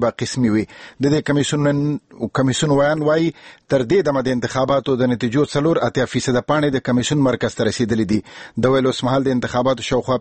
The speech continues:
پنځه ویشت فیصده مواد سیستم ته داخل شوي دي. په دې اړه په روانه خبري مجله کې تفصیل اوریدلی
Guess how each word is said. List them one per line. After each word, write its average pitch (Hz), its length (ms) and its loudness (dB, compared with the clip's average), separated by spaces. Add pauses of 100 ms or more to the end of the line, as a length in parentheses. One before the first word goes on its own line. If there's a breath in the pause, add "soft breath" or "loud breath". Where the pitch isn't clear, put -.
پنځه 113 160 2
ویشت 147 260 0
فیصده 131 340 0 (120)
مواد 139 360 0 (380 loud breath)
سیستم 117 360 -2
ته 107 220 0
داخل 107 200 -2 (100)
شوي 107 160 0
دي. 104 160 -2 (480 loud breath)
په 127 80 0
دې 131 100 4
اړه 131 140 2
په 127 60 -2
روانه 123 340 0
خبري 120 180 2
مجله 117 320 0
کې - 240 -4
تفصیل 110 220 -2
اوریدلی 104 400 2